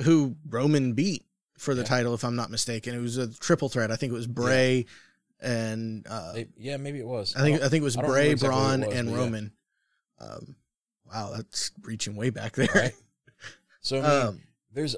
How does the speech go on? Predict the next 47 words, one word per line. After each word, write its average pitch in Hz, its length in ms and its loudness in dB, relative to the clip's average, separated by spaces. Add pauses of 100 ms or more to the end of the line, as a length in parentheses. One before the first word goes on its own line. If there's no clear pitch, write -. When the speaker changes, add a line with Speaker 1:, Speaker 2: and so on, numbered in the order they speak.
Speaker 2:
there's 156 200 -6
a 120 80 -8
ton 185 560 -2
of 113 200 -2
options 117 380 -2
is - 60 -8
Speaker 1:
Yeah. 233 160 -2
Speaker 2:
what - 120 -2
we're 101 120 -8
saying 85 380 -4
here. 95 140 -12
Speaker 1:
Yeah. 156 80 0
Speaker 2:
A 139 140 2
J 123 200 -4
Styles, 117 640 -2
I 104 60 -8
think 156 180 -4
he 135 100 -4
may 120 120 -4
be 95 140 -8
hurt, 90 440 -8
but 95 240 -10 (300)
Speaker 1:
Well, 165 220 2
I 160 60 2
mean, 147 300 0 (200)
A 151 160 4
J, 139 320 2
you 139 300 -4
could 135 140 -6
do 147 240 2
a 139 60 6
thing 135 300 0
with 113 120 0
Omos 139 840 0 (420)
because 127 300 2
he's 127 180 -2
been 131 240 0
pretty 135 280 0
untouchable. 127 840 -2 (120)
Looks 110 180 -8
like 113 120 -2
they're 117 100 -6
trying 107 220 -4
to 110 60 -6
build 107 240 -6
him 113 140 -4
up. 110 140 -6